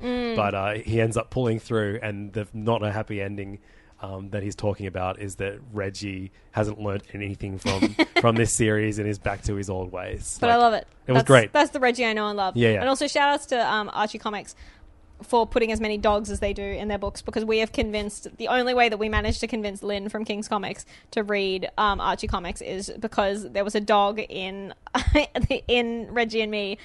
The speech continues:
Speaker 1: That's the first book that she read. And then she was like, "Wait, Jughead has a dog as well?" And so now she's reading Jughead and the main Archie title. She's like, "These are great." I'm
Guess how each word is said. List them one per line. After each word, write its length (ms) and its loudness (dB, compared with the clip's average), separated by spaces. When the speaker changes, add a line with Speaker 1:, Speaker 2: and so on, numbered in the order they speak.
Speaker 1:
That's 140 -8
the 80 0
first 260 2
book 120 -2
that 140 -2
she 120 -2
read. 160 2
And 340 -4
then 60 6
she 100 4
was 100 -2
like, 140 0
"Wait, 260 4
Jughead 400 4
has 200 6
a 60 2
dog 300 8
as 140 0
well?" 420 12
And 160 4
so 100 8
now 180 4
she's 180 0
reading 320 0
Jughead 500 4
and 160 -4
the 60 -2
main 200 -2
Archie 260 -2
title. 280 0
She's 160 -6
like, 140 4
"These 160 6
are 60 10
great." 400 10
I'm 100 0